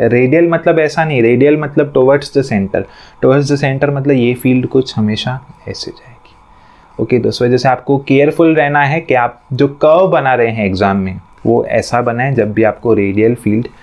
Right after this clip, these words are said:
चाहिए। Logic यहाँ पर यही है, यहाँ से current pass होगा, यहाँ पर एक ऊपर force आएगा, यहाँ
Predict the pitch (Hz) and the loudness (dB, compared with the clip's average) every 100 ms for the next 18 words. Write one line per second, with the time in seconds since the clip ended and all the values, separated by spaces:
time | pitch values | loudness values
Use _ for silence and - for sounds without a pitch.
0 | - - - 107 107 135 - - - - | -20 -20 -16 -14 -12 -14 -20 -20 -20 -20
1 | - 143 156 196 208 190 185 190 180 175 | -2 2 4 2 0 0 0 2 4 2
2 | 165 180 147 143 143 147 143 151 156 156 | 4 2 2 -2 -2 0 0 0 -2 -2
3 | 147 - 151 147 147 131 110 135 113 110 | -2 0 2 2 2 0 -2 -2 0 -2
4 | - - 127 139 139 139 135 139 135 131 | -2 -4 0 0 2 0 2 0 0 0
5 | 113 | 0